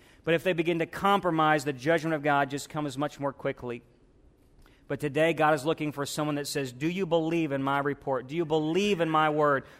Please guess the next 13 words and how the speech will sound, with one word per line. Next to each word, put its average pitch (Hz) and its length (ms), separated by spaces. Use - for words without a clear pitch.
Will 165 140
you 160 160
stand 190 440
with 156 200
me? 147 140
Are 156 180
you 151 200
faithful? 196 720
Come 165 160
on 160 160
and 151 100
enter 143 300
in." 143 300